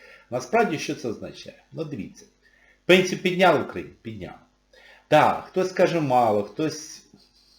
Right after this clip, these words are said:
нормально. В будь-якому випадку, дивіться, не планувала наша влада, коли почалась війна, ну, піднімати пенсії. Ви ж розумієте, це складно. Але підняли пенсії на тридцять шість відсотків.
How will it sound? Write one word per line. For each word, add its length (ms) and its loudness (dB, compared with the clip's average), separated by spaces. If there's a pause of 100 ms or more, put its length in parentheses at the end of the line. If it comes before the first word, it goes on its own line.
(160)
нормально. 600 0
В 40 -16
будь-якому 500 -4
випадку, 600 -2
дивіться, 520 -8 (500)
не 120 -6
планувала 840 4
наша 320 -6
влада, 440 2
коли 220 -6
почалась 440 -6
війна, 560 -4
ну, 140 -12 (100)
піднімати 440 -6
пенсії. 440 -6 (160)
Ви 160 -16
ж 120 -14
розумієте, 500 -4
це 80 -6
складно. 500 0 (720)
Але 160 -4
підняли 460 0
пенсії 420 -4
на 80 -8
тридцять 580 -6
шість 360 -10
відсотків. 540 -16